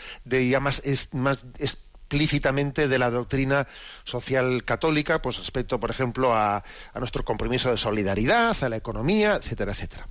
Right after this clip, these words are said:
Pero ahora estamos en los prolegómenos. Nos toca el punto cuarto, que pregunta, "¿se puede experimentar a Dios?". Y responde, Si reflexionas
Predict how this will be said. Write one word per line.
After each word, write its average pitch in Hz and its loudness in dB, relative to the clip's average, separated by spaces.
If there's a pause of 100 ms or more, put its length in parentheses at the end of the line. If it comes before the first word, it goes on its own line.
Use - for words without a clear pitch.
Pero 135 2
ahora 143 6
estamos 170 0
en 139 0
los 120 -2
prolegómenos. 107 -4 (500)
Nos 127 -4
toca 220 2 (200)
el 135 -2
punto 202 -2 (140)
cuarto, - 0 (1120)
que 131 -4
pregunta, 127 0 (800)
"¿se - 0
puede 247 4
experimentar 127 0
a 120 2
Dios?". 147 0 (1400)
Y 135 -2
responde, 98 -2 (920)
Si - 2
reflexionas 151 2